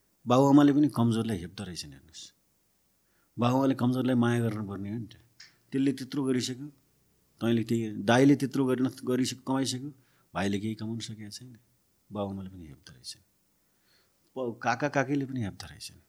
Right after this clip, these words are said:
त्यसले त्यत्रो गरिसक्यो, तैँले त्यति केही पनि गर्न सकिस्। नपढिस्, पढ्न आफूले पढाएनन् बाबुआमाले, उनको पैसा नभएर पढाएनन्।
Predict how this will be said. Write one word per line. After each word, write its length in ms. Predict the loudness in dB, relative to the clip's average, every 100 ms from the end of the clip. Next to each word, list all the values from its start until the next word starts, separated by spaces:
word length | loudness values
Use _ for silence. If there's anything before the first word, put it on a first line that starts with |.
| _ _ _ _ _ _ _ _
त्यसले 200 | 2 4
त्यत्रो 300 | 2 -2 0
गरिसक्यो, 400 | 2 2 -2 -6
तैँले 240 | -4 -2 0
त्यति 220 | -4 -4
केही 200 | -4 -4
पनि 200 | -4 -4
गर्न 180 | -4 -6
सकिस्। 360 | -10 -14 -12 4
नपढिस्, 720 | 8 8 6 2 2 -2 -6 -8 _ _ _ _
पढ्न 200 | 0 0
आफूले 300 | 0 0 -2
पढाएनन् 460 | -2 -2 -4 -8 -8
बाबुआमाले, 460 | -8 -8 -10 -12 -16 _ _ _ _ _ _ _ 8
उनको 220 | 8 10 4 -2 -12
पैसा 280 | -4 0 2
नभएर 300 | 4 2 0
पढाएनन्। 440 | -2 -6 -8 -12